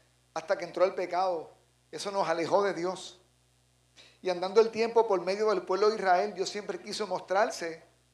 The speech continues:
a las personas. Y por lo menos con el pueblo de Israel, Él estableció la forma en que se iba a encontrar. ¿Por qué? Porque la presencia de Dios, amado, la presencia de Dios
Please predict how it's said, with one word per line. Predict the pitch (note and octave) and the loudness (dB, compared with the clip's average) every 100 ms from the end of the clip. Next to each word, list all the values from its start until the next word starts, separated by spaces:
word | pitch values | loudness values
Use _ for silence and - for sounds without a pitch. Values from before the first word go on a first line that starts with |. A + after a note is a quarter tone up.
| _ _ _ | _ _ _
a | D#3+ | -4
las | G#3 | -4
personas. | F3+ E3 - F3 D#3 - - _ _ _ _ _ _ _ | -6 -6 -8 -8 -10 -14 -20 _ _ _ _ _ _ _
Y | F#3 | -6
por | F#3 | -2
lo | F3+ | -2
menos | F#3+ A#3 | 0 -2
con | A#3 G3+ | -2 -6
el | G3 | -2
pueblo | G3+ G#3+ | 2 4
de | A3+ | 2
Israel, | G#3 G3 G#3+ G#3 | 4 4 4 2
Él | G3 | -4
estableció | - G#3+ G3+ F3 G3+ | 4 4 4 0 2
la | G3+ | 2
forma | G3+ G#3 A3 A3 | 2 -2 -2 -4
en | |
que | G3+ | -6
se | F3+ | -8
iba | F3+ F#3+ | -4 -4
a | |
encontrar. | G3 G3 F#3+ G3 G#3+ G#3+ - _ _ _ _ _ _ _ _ _ _ _ _ _ _ _ _ _ _ _ _ _ | -4 -8 -2 0 0 -2 -14 _ _ _ _ _ _ _ _ _ _ _ _ _ _ _ _ _ _ _ _ _
¿Por | - F#3 | -2 2
qué? | A3+ | 2
Porque | G#3+ G#3 | 2 6
la | G3 | 6
presencia | F#3+ F3+ - A3 A#3+ A3+ A3+ | 6 -2 -2 0 0 0 0
de | G#3 | 0
Dios, | F3+ E3+ - | -2 -6 -6
amado, | E3 D3+ D3 C#3+ - _ _ _ _ _ _ _ | -6 -4 -2 -4 -14 _ _ _ _ _ _ _
la | E3 | 0
presencia | F3 F3 G3+ - A3+ | 0 -4 -4 0 4
de | G#3+ | 4
Dios | G#3 A#3+ - - | 6 4 2 -10